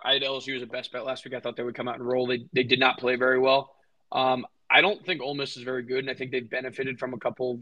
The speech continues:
weird games. And again, we, we talked about the Georgia Tech game a couple weeks ago. Um, that game was a lot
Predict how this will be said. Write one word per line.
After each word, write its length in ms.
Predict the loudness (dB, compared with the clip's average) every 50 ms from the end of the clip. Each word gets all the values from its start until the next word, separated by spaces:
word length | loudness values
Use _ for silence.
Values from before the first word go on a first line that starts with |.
| -10 -12
weird 440 | -8 -6 -2 0 2 2 2 2 0
games. 420 | 0 2 2 2 2 2 2 0
And 100 | 0 2
again, 280 | 2 4 4 4 4 4
we, 100 | 0 2
we 160 | 2 2 4
talked 240 | 6 6 6 6 4
about 120 | 2 0
the 60 | 2
Georgia 300 | 0 2 2 2 0 -2
Tech 220 | 2 2 2 2 2
game 180 | -2 -2 -2
a 60 | 0
couple 220 | 0 0 0 0 -2
weeks 200 | -2 0 0 0
ago. 320 | 0 2 2 2 2 0 _ _ _ _ _ _ _ _ _ _ _
Um, 380 | 6 6 6 6 6 2 -4 -10 2
that 260 | 4 4 4 4 4
game 180 | 0 2 2 0
was 80 | -2
a 60 | -4
lot 320 | -4 -4 -2 -2 -2 -2